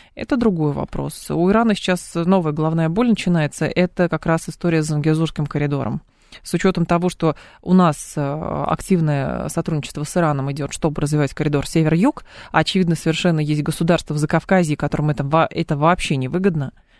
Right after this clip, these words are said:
никак невыгодно. И поэтому одна из, скорее всего, одна из целей, в том числе вот этой, э, истории в Карабахе,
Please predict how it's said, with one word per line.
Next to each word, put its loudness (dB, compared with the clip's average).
никак 4
невыгодно. -4
И -2
поэтому 2
одна 4
из, -4
скорее 2
всего, -8
одна 4
из 0
целей, 2
в -10
том 0
числе -6
вот -4
этой, -4
э, -4
истории -4
в -6
Карабахе, 0